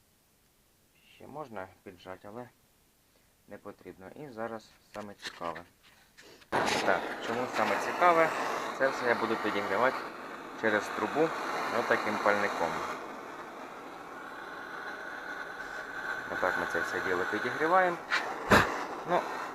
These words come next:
бувають, мабуть, потрібно, о, трішечки менше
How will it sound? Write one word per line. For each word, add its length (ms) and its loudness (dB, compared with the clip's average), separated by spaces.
бувають, 360 10
мабуть, 300 4
потрібно, 400 4
о, 340 -8
трішечки 440 -8
менше 280 -8